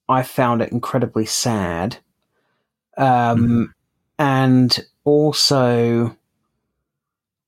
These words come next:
Speaker 1: I felt uncomfortable watching it. And the reason I felt uncomfortable watching it was that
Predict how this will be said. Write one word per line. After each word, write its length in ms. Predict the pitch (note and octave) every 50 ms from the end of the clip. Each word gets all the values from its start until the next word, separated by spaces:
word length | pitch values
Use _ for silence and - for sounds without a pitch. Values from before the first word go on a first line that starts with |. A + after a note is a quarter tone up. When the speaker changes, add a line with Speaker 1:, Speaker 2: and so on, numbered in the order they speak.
| _ _ _ _ _ _ _ _ _ _ _ _ _ _ _ _ _ _ _ _ _ _ _ _ _ _ _ _ _ _ _ -
Speaker 1:
I 140 | D3 C#3+
felt 420 | B2+ - - - D3 B2+ B2 A#2+ - -
uncomfortable 800 | C#3 C3+ C3 - - - C#3 - - - - C3 B2+ C3 A2+ A2
watching 480 | A2+ A2 G2+ - - - - G#2+ E2
it. 200 | D2 C2+ - - - - - _ _ _ _ _ _ _ _ _ _ _ _ - _ _ _ -
And 160 | C3 C3+ B2
the 80 | B2+ A#2+
reason 320 | C3+ D#3 E3 E3 D#3+ E3
I 100 | D#3+ D#3
felt 440 | D#3 - - C3 A#2 A2 G2 - - _
uncomfortable 760 | - C3+ B2+ A#2+ - - - A#2 - - - A#2+ A#2 A#2 A2+ A2+
watching 460 | A2 G#2 F#2 - - - - G#2+ G#2
it 220 | F2+ E2+ - - - - - _ _ _ _ _ _ _ _ _ -
was 400 | A#2+ A#2 A2+ A2+ A#2 A2+ - -
that 400 | C3 A#2+ A2 - G#2 G2+ -